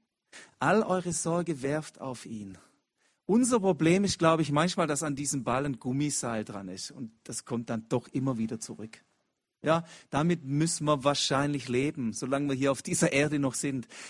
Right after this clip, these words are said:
Aber wir dürfen unsere Sorgen, unsere, das, was uns den Kopf zermartert, wir dürfen es auf Gott werfen.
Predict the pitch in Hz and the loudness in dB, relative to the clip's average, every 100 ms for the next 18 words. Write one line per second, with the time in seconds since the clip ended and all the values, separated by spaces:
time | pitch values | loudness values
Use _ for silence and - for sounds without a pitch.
0 | - 175 254 247 190 214 214 247 269 220 | -4 2 2 4 4 4 4 2 0 0
1 | 196 185 - 180 220 311 285 190 156 185 | 0 0 2 4 4 2 0 -4 -2 -4
2 | 196 196 143 - 113 _ - 220 220 220 | -4 -4 -6 -14 -20 _ -2 0 0 -2
3 | 180 185 185 170 - 240 - 202 180 180 | -2 -2 -4 -4 -4 -6 -4 -4 -2 -4
4 | 170 - - - 180 233 226 190 185 - | -6 -12 -16 -4 0 2 0 -2 -6 -2
5 | 220 226 175 143 180 233 294 302 233 170 | -2 0 -6 6 8 8 6 4 2 2
6 | - | -2